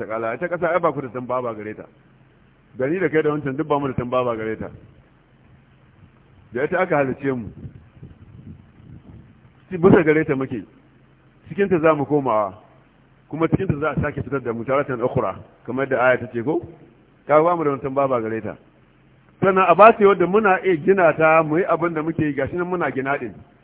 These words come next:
Har gidaje ana yi karkashin ta, mu gano wasu abubuwa cikin su da makamantan su.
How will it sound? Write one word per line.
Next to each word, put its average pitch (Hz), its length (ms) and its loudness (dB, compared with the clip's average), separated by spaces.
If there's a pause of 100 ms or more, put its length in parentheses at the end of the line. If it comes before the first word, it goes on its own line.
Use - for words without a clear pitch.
(400)
Har 151 100 -4
gidaje 165 360 0
ana 151 160 -2
yi 139 120 -4
karkashin 120 380 -8
ta, 110 140 -10 (120)
mu 117 160 -10
gano 160 380 -2
wasu 160 140 -10
abubuwa 151 340 -4
cikin 143 220 -10
su 123 80 -18
da 120 80 -10
makamantan 113 480 -12
su. - 60 -20